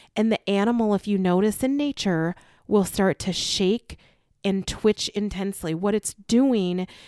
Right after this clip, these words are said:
is it's discharging all that excess energy that was just created in the body so it doesn't get stored in the body as trauma. It discharges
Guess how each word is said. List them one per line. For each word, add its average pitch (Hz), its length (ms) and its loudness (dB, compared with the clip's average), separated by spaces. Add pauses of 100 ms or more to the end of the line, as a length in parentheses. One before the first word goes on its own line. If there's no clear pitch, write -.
(200)
is 220 140 6
it's 202 180 -4
discharging 226 880 2
all 190 260 -2
that 196 300 -4
excess - 640 -4
energy 233 680 -2 (520)
that 202 240 0
was 185 200 2
just 202 360 0
created 196 540 0
in 196 140 0
the 175 80 0
body 196 500 2
so 214 180 4
it 202 100 2
doesn't 208 280 -2
get 208 180 -2
stored 196 600 0
in 226 240 -2
the 226 80 -2
body 170 440 -4
as - 180 -6
trauma. - 680 -6 (680)
It 214 140 2
discharges 240 880 2